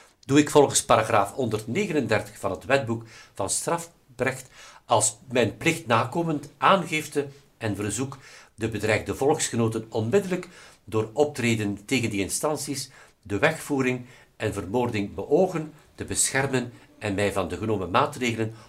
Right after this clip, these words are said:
op de hoogte te stellen. Nee, niet om redenen van medische aard moeten zulke ongelukkige patiënten sterven, maar omdat ze naar het oordeel van de een of de andere instantie,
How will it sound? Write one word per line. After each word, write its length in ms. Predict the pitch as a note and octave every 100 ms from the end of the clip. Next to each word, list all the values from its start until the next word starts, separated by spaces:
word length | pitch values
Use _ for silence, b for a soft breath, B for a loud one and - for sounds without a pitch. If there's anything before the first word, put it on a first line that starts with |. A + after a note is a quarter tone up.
| B
op 160 | - G#2
de 60 | G2+
hoogte 340 | G#2 A2+ -
te 120 | -
stellen. 360 | - - D#2+ C2+ - _ _ b b b b b b b b -
Nee, 580 | F#2+ A2+ D#3 G#3+ G3+ - b b b b b b b _ -
niet 540 | G#2 D#3+ A3+ - - -
om 320 | - C3 B2+
redenen 800 | - G2+ C3+ D3+ A#2 A#2+ G2 - b b b b _
van 480 | - G2 A2 G2 F2 - _
medische 600 | - G2+ G3 A3+ F3+ -
aard 500 | - G2+ E2+ - - - b b b b _ _ -
moeten 600 | G2+ C#3+ C#3 A#2 A#2 G#2
zulke 460 | C3+ A#2 A2+ A2
ongelukkige 500 | - G#2+ A#2+ B2 F#2+
patiënten 520 | - G2 G#2+ F#2 F2 E2+
sterven, 600 | - - A#2+ A2+ F2 D#2+ - B B B B _
maar 480 | - F#2+ A2+ B2 -
omdat 400 | - A2 A2 C#3+
ze 80 | -
naar 140 | A2 G2
het 120 | -
oordeel 340 | - D#3+ C3+ A2
van 160 | G#2
de 220 | G2 G#2+
een 200 | C3+ C3+
of 80 | A#2
de 80 | B2+
andere 280 | A#2 A2 G2+
instantie, 760 | F2+ - - F3 F3+ A3 G#3+